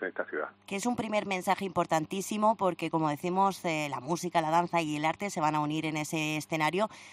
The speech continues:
Speaker 2: para lanzar un mensaje de, de esperanza, Javier, que, que nos ofrecéis los médicos,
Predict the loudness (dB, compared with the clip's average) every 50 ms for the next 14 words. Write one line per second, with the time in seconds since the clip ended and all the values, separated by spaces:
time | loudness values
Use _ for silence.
0 | -20 -20 -6 0 2 4 6 6 4 4 4 2 2 2 0 -2 0 0 0 0
1 | 0 0 -2 0 0 0 0 0 0 0 -2 -2 -2 -4 -2 -2 0 2 2 2
2 | 2 2 0 0 2 2 2 2 2 2 0 -2 -4 -4 -2 -2 0 -2 -2 -2
3 | -2 -2 -2 -2 -2 -2 -4 -4 -4 -4 -4 -2 -4 -4 -4 -4 -4 -2 -2 0
4 | 0 0 2 2 0 0 0 2 2 2 2